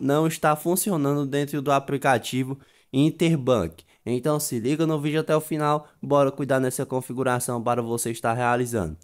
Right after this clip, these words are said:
Bom, o que é que você vai fazer? Vai vir até as configurações do seu celular. Logo após isso, você vai estar vindo até na função de apps, que vai estar todos os seus aplicativos do celular. Aperta em ver todos os aplicativos.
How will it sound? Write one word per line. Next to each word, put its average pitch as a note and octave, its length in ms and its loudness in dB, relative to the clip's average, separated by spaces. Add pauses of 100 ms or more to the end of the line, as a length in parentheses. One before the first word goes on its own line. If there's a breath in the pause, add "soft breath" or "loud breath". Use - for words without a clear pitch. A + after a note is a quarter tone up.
(320 soft breath)
Bom, C#3 200 2
o G#2+ 40 -4
que C3 80 -4
é C3 60 -2
que C3 120 -12
você C#3 240 0
vai B2+ 160 2
fazer? B2+ 520 0 (180 soft breath)
Vai A#2+ 240 2
vir A#2+ 140 -2
até A2+ 240 0
as A#2+ 160 2
configurações C#3 1080 0
do A2 160 -4
seu G#2 220 -2
celular. A#2+ 680 0 (560 soft breath)
Logo D3 240 4
após D3+ 480 2
isso, G#2 260 -4
você G#2+ 280 -4
vai A2+ 160 2
estar A#2+ 260 2
vindo G2 280 -2
até G#2 300 -2
na C3 120 0
função A#2 420 -4
de E2+ 140 -4
apps, B2 680 -2
que - 120 -12
vai G2 200 0
estar G2 200 -2
todos C#3 300 -6
os - 40 -6
seus D3+ 160 -4
aplicativos A2+ 760 -2
do B2 180 -2
celular. B2 640 0 (840)
Aperta A2+ 460 0
em G#2+ 60 -2
ver G2+ 140 -4
todos D#3+ 320 -2
os D3 80 -2
aplicativos. A#2+ 960 -4